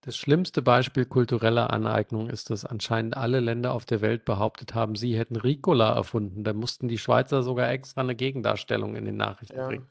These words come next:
Speaker 2: stimmt. Und jetzt sind ja die zwei armen Typen, die durch die Welt reisen müssen. „Wer hat's erfunden?“
Speaker 1: „Wer hat's erfunden?“ Ja, weil alle gesagt haben,
Speaker 2: <laughs>
Speaker 1: das ist ihn, ja. So eine Sauerei.
Speaker 2: Ähm,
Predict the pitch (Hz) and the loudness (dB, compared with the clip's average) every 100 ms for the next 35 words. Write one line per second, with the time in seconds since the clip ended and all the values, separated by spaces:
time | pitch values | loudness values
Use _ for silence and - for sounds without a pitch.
0 | - - - 147 143 143 139 - 175 165 | -20 -14 -6 -6 -4 -2 -2 4 8 8
1 | 151 - 160 151 143 165 175 180 185 175 | 8 4 8 10 12 10 10 8 8 2
2 | 151 151 156 175 151 147 131 143 123 - | 2 4 8 8 8 6 6 -2 -6 -14
3 | - 101 110 113 139 175 - 196 190 220 | -12 -6 -2 4 6 4 6 4 4 2
4 | 226 220 - 226 247 247 - 135 170 196 | 4 0 0 0 0 -4 -6 2 4 4
5 | 247 254 - 214 165 139 117 113 147 262 | 2 -2 -2 -2 0 -2 2 6 8 10
6 | 202 131 127 202 240 - 180 165 131 226 | 8 8 8 8 4 2 0 0 -6 -8
7 | 196 135 156 151 214 156 135 147 _ _ | -8 -8 -6 -6 -8 -14 -16 -18 _ _
8 | - 160 180 135 123 131 123 185 170 165 | -8 -4 -4 -2 -2 0 0 2 2 0
9 | 156 156 156 151 | -2 -4 -6 -8